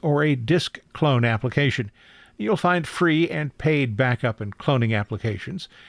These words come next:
The key is to have at least a recent backup of the operating system, programs, and settings,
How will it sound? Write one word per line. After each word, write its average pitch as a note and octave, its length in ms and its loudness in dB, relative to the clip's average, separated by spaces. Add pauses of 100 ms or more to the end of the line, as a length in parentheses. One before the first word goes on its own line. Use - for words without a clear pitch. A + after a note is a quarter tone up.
(140)
The - 80 0
key G#3+ 400 2
is E3+ 160 2
to E3+ 80 2
have E3 280 2
at D#3+ 140 -4
least E3 320 0
a D#3 120 2
recent E3+ 540 0
backup D#3+ 460 0
of G#2 120 -6
the B2 140 -8
operating E3+ 440 2
system, D3+ 360 -2
programs, D3+ 640 -2
and B2+ 180 -4
settings, A#2 540 -2